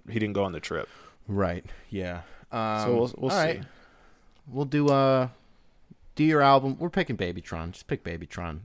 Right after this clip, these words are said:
Speaker 2: New
Speaker 1: You pick
Speaker 2: Babytron
Speaker 1: Babytron.
Speaker 2: records out.
Speaker 1: I'm going with Charles Hamilton, Pink Lava Lamp. Classic for you, n-, uh, internet blog rapper fans. Charles Hamilton, Pink Lava Lamp.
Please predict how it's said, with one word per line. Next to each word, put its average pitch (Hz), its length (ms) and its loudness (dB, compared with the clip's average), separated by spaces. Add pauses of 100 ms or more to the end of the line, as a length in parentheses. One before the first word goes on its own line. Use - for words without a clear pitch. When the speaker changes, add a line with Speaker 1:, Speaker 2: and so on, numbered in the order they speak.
(100)
Speaker 2:
New 131 60 -4
Speaker 1:
You - 20 -4
pick 123 220 6
Speaker 2:
Babytron 120 140 4
Speaker 1:
Babytron. 117 200 4
Speaker 2:
records 107 300 -2
out. 101 320 0 (520)
Speaker 1:
I'm 120 100 -4
going 131 180 10
with 123 100 4
Charles 113 300 6
Hamilton, 110 380 -2
Pink 107 240 -6
Lava 92 260 -2
Lamp. 95 260 -6 (200)
Classic 104 440 0 (120)
for - 180 -4
you, 98 380 -2 (640)
n-, - 260 -12
uh, 92 480 -4 (1120)
internet 107 480 0
blog 104 320 2
rapper 101 440 -2
fans. 101 520 -6 (160)
Charles 107 280 2
Hamilton, 101 400 -6
Pink 98 240 -10
Lava 95 240 -8
Lamp. 92 260 -10